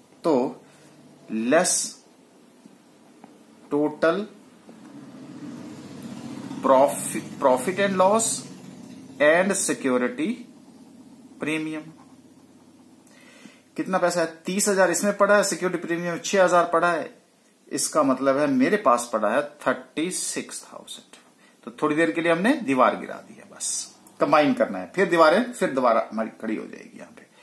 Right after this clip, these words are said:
तो कितना पैसा चाहिए मुझे? वन लाख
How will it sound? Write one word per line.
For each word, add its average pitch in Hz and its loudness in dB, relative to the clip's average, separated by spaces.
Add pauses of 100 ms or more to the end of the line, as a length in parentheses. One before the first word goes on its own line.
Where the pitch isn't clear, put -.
(720)
तो 147 6 (1120)
कितना 170 -2
पैसा 175 2
चाहिए 175 -4
मुझे? 170 -8
वन 151 2
लाख 123 2